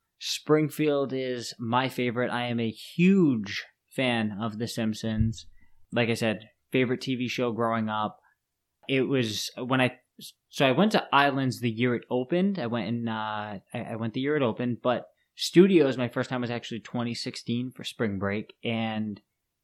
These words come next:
I picked that park specifically because I wanted to see Springfield, and I do think it's a misnomer. It's, it's Krusty Land. It's not really Springfield. Springfield's in Hollywood, but I still think it's amazing. It just,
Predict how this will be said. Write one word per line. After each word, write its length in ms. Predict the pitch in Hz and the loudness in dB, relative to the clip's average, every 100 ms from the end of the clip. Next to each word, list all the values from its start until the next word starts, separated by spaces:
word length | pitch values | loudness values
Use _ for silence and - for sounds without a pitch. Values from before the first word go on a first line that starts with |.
| _ | _
I 100 | - | -2
picked 260 | 120 135 131 | 0 0 0
that 180 | 123 110 | 0 0
park 220 | 123 117 | -2 -2
specifically 960 | - - 107 - - 226 220 185 165 156 | -4 -8 -8 -6 2 4 4 0 -2 -2
because 280 | 135 127 131 | 0 0 0
I 120 | 123 | 0
wanted 380 | 113 117 117 107 | 2 0 -2 -4
to 80 | 113 | -8
see 480 | - 120 110 104 - _ _ _ _ | -6 -6 -6 -8 -12 _ _ _ _
Springfield, 920 | - - 127 117 107 107 101 95 92 | -8 -2 2 2 2 0 -2 -2 -2
and 240 | 101 98 - | -2 -2 0
I 100 | 139 | 2
do 180 | 226 | 2
think 220 | 262 277 233 | 2 0 2
it's 120 | 208 | 0
a 60 | |
misnomer. 920 | 165 165 156 131 127 131 143 147 147 _ | 2 0 0 0 2 2 2 2 -2 _
It's, 240 | 139 - _ | -8 -8 _
it's 180 | 156 - | -6 -2
Krusty 420 | - 117 - 127 | 0 0 0 -4
Land. 420 | 117 113 113 110 120 | -2 0 0 -2 -4
It's 140 | - | -6
not 180 | 107 101 | -4 -4
really 260 | 101 92 | -6 -6
Springfield. 760 | 90 - 104 98 - 104 98 95 | -8 -6 -6 -4 -6 -6 -6 -10
Springfield's 540 | - - 180 - 127 110 | -6 0 2 2 -2 -2
in 60 | |
Hollywood, 560 | 101 98 92 90 92 95 _ _ _ - | -2 -4 -4 -6 -8 -10 _ _ _ 2
but 200 | 131 147 | 4 6
I 80 | |
still 320 | 135 - 139 117 | 4 2 2 2
think 240 | 123 110 | -2 -2
it's 160 | 110 110 | -2 -2
amazing. 600 | 101 92 90 92 90 92 _ _ - | -2 -4 -6 -8 -12 -14 _ _ -4
It 140 | 143 | -2
just, 160 | 139 | -4